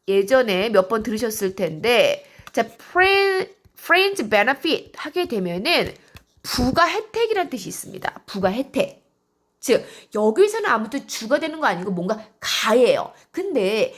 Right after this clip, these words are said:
멤버하고 붙잖아요? 어, 그러면 얘네들은 뭐 가에 있는 멤버인가? 그거는 아니고 약간 극단적인, 뭔가 막 우리가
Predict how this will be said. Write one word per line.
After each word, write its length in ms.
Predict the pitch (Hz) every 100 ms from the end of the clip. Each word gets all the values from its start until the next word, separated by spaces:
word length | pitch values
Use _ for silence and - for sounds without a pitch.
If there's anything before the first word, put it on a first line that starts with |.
| -
멤버하고 640 | - 196 196 254 349 381 339
붙잖아요? 680 | 214 - 190 185 269 466 - _ -
어, 200 | 427 -
그러면 280 | 285 370
얘네들은 680 | 240 277 294 269 302 277 185 _ -
뭐 180 | 233
가에 280 | - - 202
있는 260 | 247 330 330
멤버인가? 640 | 180 175 185 175 359 605 - _ _ _ _ -
그거는 440 | - 196 269 302
아니고 580 | 190 165 175 381 254 - - _
약간 480 | 208 226 - - - -
극단적인, 960 | - 214 - 370 370 294 226 - - _ _ _ _ _ -
뭔가 260 | 226 262 277 - -
막 140 | 196 208
우리가 760 | 202 269 330 208 190 220